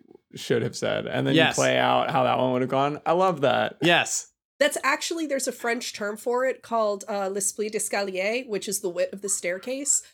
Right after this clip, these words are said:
Speaker 3: And it's literally the thing that would have been perfect to say in an argument, but it's when you're leaving.
Speaker 2: Highlighted by the
Speaker 3: Mm.
Speaker 2: classic Seinfeld episodes, like, "Oh yeah? Well, the jerk store called, and they're running out of you."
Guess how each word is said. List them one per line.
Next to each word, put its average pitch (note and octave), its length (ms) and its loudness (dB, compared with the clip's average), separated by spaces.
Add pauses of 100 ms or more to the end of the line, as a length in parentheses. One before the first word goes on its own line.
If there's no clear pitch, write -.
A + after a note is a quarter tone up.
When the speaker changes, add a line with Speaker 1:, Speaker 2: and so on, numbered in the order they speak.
(180)
Speaker 3:
And A3 140 4
it's G3+ 180 -2
literally G#3 880 -2 (320)
the G#3+ 160 2
thing A#3 480 0
that A3 200 0
would G3+ 160 0
have G3+ 120 -2
been F3+ 180 0
perfect G#3 600 -4
to G#3+ 80 -2
say G3 540 0
in F3 120 0
an E3+ 120 0
argument, G3 600 -2
but F#3 100 2
it's E3+ 180 -2
when F3+ 200 0
you're D#3+ 160 -8
leaving. D3 640 -10 (1000)
Speaker 2:
Highlighted E3+ 680 4
by D3 160 4
the C3 140 0
Speaker 3:
Mm. A2 40 -6
Speaker 2:
classic D#3+ 400 2
Seinfeld D#3 560 4
episodes, B2+ 540 2
like, B2 180 0
"Oh F#3 140 6
yeah? A#3+ 480 4 (220)
Well, F3+ 100 4
the E3+ 140 4
jerk G3+ 360 4
store F3 360 4
called, E3 680 4 (220)
and F3 240 4
they're F3+ 180 8
running B3+ 400 6
out A#3 200 6
of G3+ 40 4
you." A3 500 4